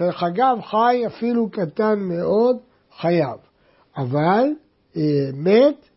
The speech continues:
כגרוגרת, לא כלשהו. יש דעה שמצניעים אותו לקטן לשחוק בו, אבל הלכה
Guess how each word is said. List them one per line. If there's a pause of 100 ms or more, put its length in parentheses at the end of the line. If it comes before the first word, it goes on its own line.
(160)
כגרוגרת, (920)
לא
כלשהו. (280)
יש
דעה
שמצניעים
אותו
לקטן
לשחוק
בו,
אבל
הלכה